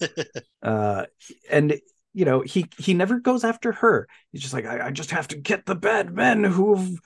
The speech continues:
Speaker 2: ruined her." And just,
Speaker 1: Mm,
Speaker 2: you know,
Speaker 1: right.
Speaker 2: e-, every time he comes home, he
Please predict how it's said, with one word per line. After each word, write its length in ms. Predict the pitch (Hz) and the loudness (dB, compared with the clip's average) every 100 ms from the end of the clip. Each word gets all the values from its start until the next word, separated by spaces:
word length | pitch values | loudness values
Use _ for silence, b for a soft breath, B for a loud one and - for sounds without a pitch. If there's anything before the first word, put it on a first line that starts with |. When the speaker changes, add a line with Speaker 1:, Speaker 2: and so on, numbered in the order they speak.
| B | B
Speaker 2:
ruined 580 | - 240 302 277 262 196 | 0 4 6 8 10 10
her." 720 | 190 226 214 185 160 151 127 127 B B _ _ _ | 10 10 10 10 10 8 6 2 B B _ _ _
And 120 | 151 156 | 0 0
just, 180 | 139 | -2
Speaker 1:
Mm, 240 | 117 120 127 | -6 -10 -2
Speaker 2:
you 80 | 165 | 2
know, 140 | 131 113 | 2 0
Speaker 1:
right. 300 | 113 110 92 - - | -2 -2 -4 -6 2
Speaker 2:
e-, 160 | 185 165 | 2 4
every 280 | 170 165 160 | 2 0 -2
time 380 | - 147 143 | 0 0 2
he 220 | 147 139 156 | -2 -4 -4
comes 280 | 170 135 | -2 -2
home, 240 | - 127 120 | -2 -2 -2
he 520 | 131 127 123 123 131 | -2 -2 -2 -2 -6